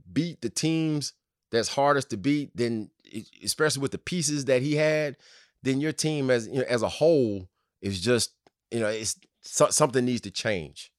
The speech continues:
right? Defense had to be, actually get better. Sometimes the offense was carrying the team,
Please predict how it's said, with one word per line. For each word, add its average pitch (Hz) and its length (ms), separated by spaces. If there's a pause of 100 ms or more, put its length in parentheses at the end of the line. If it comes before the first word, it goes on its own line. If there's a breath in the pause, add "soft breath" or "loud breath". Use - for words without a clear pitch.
(280)
right? 110 300 (1040)
Defense 151 380
had 110 240
to 98 60
be, 90 280
actually 101 320
get 85 200
better. 78 420 (100)
Sometimes 120 480
the 87 120
offense 123 360
was 92 100
carrying 110 400
the 90 80
team, 123 400